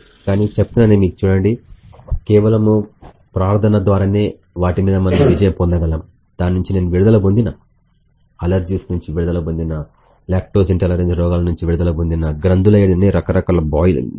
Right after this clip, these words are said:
గడ్డలైనాయి నాకు, అవన్నీ మాయమైపోయినాయి. అన్ని లాస్ట్ ఇయర్ కి కంప్లీట్ గా పోయినాయి అన్ని గడ్డలు. ఎట్లా పోయినా చెప్పండి, నేను ఏం మందులు తీసుకోలేదు. మందుల వల్ల ఏవి రెస్పాన్స్ కావట్లేవు. కేవలం ఆ ప్రభు ఒక్కడే ఆ రీతిగా స్వస్థత ఇవ్వగలడు.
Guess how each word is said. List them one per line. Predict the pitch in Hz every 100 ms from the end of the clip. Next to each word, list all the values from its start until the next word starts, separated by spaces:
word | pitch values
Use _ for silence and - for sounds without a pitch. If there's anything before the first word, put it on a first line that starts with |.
| 76
గడ్డలైనాయి | 90 104 113 101 87
నాకు, | 85 87
అవన్నీ | 85 95 127 170
మాయమైపోయినాయి. | 139 107 95 82 85 82
అన్ని | 95 123 104 - _ - _
లాస్ట్ | 95 131 -
ఇయర్ | 117
కి | 123
కంప్లీట్ | 123 98 98 131
గా | 131
పోయినాయి | 107 104 98
అన్ని | 92 87
గడ్డలు. | 82 78 - _ _ _
ఎట్లా | 95 98
పోయినా | 120 127
చెప్పండి, | 117 95 113 107
నేను | 104 92
ఏం | 98 101
మందులు | 95 113
తీసుకోలేదు. | 113 107 - 73 - _ _ _ -
మందుల | 95 101 120
వల్ల | 117 123
ఏవి | 113 104 143
రెస్పాన్స్ | 135 101 - 120 113
కావట్లేవు. | 90 80 82 78 -
కేవలం | 98 98 107 104 -
ఆ | 87
ప్రభు | - 95 92
ఒక్కడే | 95 - 101 104 - _ _
ఆ | 82
రీతిగా | 87 87 92 92
స్వస్థత | 85 82 87
ఇవ్వగలడు. | 90 85 82 80